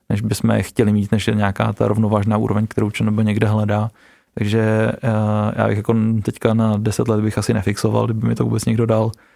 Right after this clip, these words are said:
A to asi smysl nedává. A no, a říkal jsem, nebo neříkal, že bych nešel na doraz.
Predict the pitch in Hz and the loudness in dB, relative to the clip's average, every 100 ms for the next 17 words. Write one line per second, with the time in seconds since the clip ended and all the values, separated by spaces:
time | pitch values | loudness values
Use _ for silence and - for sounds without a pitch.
0 | _ - 110 101 - - - 110 113 113 | _ -6 -2 0 0 0 -2 0 2 2
1 | 104 104 107 107 - _ 113 107 107 110 | 2 2 0 -2 -6 _ 0 2 2 2
2 | 110 107 104 _ _ _ _ _ _ _ | 0 0 -4 _ _ _ _ _ _ _
3 | _ 113 107 107 - - - 113 107 113 | _ 0 0 -2 -6 -8 -4 -2 0 0
4 | 113 107 104 104 101 - 101 101 - 101 | 2 2 2 2 0 0 -2 -2 -4 -4
5 | 104 98 104 110 - | -2 0 0 -2 -4